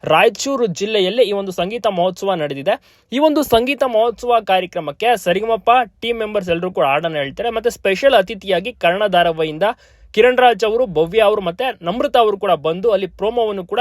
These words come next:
ರಿಲೀಸ್ ಮಾಡಲಾಗುತ್ತೆ. ಅಲ್ಲಿ ಜನತೆಗೆ ಎಲ್ರಿಗೂ ಕೂಡ ಗೊತ್ತಾಗುತ್ತೆ. So ಈ ರೀತಿ ಹೊಸ ಧಾರಾವಾಹಿ ಬರ್ತಾ ಇದೆ ಅಂತ. ಕಿರಣ್ ರಾಜ್ ಮತ್ತೆ ಭವ್ಯ ಅವ್ರನ್ನ ನೋಡಿ ತುಂಬಾ ಜನ ಖುಷಿ ಪಡ್ತಾರೆ. ಮತ್ತೆ ಅವರು ಡ್ಯಾನ್ಸ್ ಸಹ ಮಾಡ್ತಾರೆ. ಒಟ್ಟಿಗೆ ಡ್ಯಾನ್ಸ್ ಮಾಡಿದ್ದು ನಿಜಕ್ಕೂ ಕೂಡ ಸೂಪರ್ ಅಂತಾನೆ ಹೇಳ್ಬೋದು. ಕೆಲವೊಂದಿಷ್ಟು ಫೋಟೋಸ್‌ಗಳನ್ನ ನೀವು ಇಲ್ಲಿ ನೋಡ್ತಾ ಇರ್ಬೋದು.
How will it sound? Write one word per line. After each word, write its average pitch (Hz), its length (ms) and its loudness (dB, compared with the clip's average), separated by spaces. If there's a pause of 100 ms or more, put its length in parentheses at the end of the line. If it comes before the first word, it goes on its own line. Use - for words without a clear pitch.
ರಿಲೀಸ್ 160 360 -6
ಮಾಡಲಾಗುತ್ತೆ. 131 540 -8 (320)
ಅಲ್ಲಿ 262 200 2
ಜನತೆಗೆ 214 500 -2
ಎಲ್ರಿಗೂ 196 300 -2
ಕೂಡ 202 140 0
ಗೊತ್ತಾಗುತ್ತೆ. 156 580 -2
So 156 40 -4
ಈ 151 40 -6
ರೀತಿ 165 180 -10
ಹೊಸ 143 220 -6
ಧಾರಾವಾಹಿ 143 380 -4
ಬರ್ತಾ 131 360 -6
ಇದೆ 139 160 -4
ಅಂತ. 127 160 -8
ಕಿರಣ್ 214 360 -4
ರಾಜ್ 240 240 2
ಮತ್ತೆ 214 180 -4
ಭವ್ಯ 175 280 0
ಅವ್ರನ್ನ 208 240 -2
ನೋಡಿ 185 180 -4
ತುಂಬಾ 220 320 -2
ಜನ 214 160 -2
ಖುಷಿ 185 300 -10
ಪಡ್ತಾರೆ. 185 280 -6
ಮತ್ತೆ 185 200 -4
ಅವರು 196 100 2
ಡ್ಯಾನ್ಸ್ 170 380 0
ಸಹ 233 160 4
ಮಾಡ್ತಾರೆ. 180 720 -6 (140)
ಒಟ್ಟಿಗೆ 254 300 2
ಡ್ಯಾನ್ಸ್ 220 320 0
ಮಾಡಿದ್ದು 240 320 -2
ನಿಜಕ್ಕೂ 202 300 -6
ಕೂಡ 202 140 -2
ಸೂಪರ್ 208 440 -4
ಅಂತಾನೆ 190 220 -6
ಹೇಳ್ಬೋದು. 175 220 -8
ಕೆಲವೊಂದಿಷ್ಟು 214 460 0
ಫೋಟೋಸ್‌ಗಳನ್ನ 240 680 2
ನೀವು 190 160 -6
ಇಲ್ಲಿ 190 120 -4
ನೋಡ್ತಾ 180 360 0
ಇರ್ಬೋದು. 170 380 -2